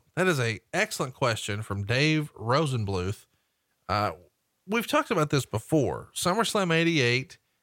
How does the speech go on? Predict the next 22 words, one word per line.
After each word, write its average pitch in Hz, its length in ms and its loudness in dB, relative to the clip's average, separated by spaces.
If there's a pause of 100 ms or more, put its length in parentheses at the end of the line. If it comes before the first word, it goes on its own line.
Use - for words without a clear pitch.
(120)
you 131 160 0
make 156 280 0
your 131 120 2
big 135 380 0
pay-per-view 131 560 0
debut 123 480 2
as 113 80 0
Brother 123 320 0
Love, 107 480 0 (560)
and 120 320 2
you 135 80 4
had 131 100 0
been 127 160 -2
teasing 135 880 0
a 123 180 0
big 131 440 0
act. 147 560 -2 (260)
And 113 340 0
it 90 120 -4
may 127 240 0
have 151 200 0
been, 131 520 0